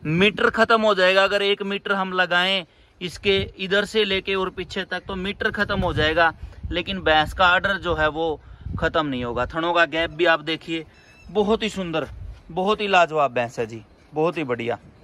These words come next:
मज़ा आ जाता है ऐसी, ऐसी भैंसें देख के या वीडियो बना के। और जो भाई वीडियो भी देख रहे हैं उनको भी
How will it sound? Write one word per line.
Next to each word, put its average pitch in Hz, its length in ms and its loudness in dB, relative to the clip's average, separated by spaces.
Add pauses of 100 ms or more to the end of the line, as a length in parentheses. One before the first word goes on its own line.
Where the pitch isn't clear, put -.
(300)
मज़ा 175 340 6
आ 180 40 4
जाता 175 260 0
है 180 100 6
ऐसी, 170 160 -2
ऐसी 175 220 -2
भैंसें 151 440 0
देख 165 220 0 (100)
के 180 220 0 (460)
या 185 160 6
वीडियो 180 420 2
बना 175 320 6
के। 190 320 0 (340)
और 180 140 0
जो 208 140 4
भाई 196 200 4
वीडियो 208 360 2
भी 214 140 -4
देख 190 240 4
रहे 180 140 2
हैं 185 60 2
उनको 185 320 -2
भी 180 260 -4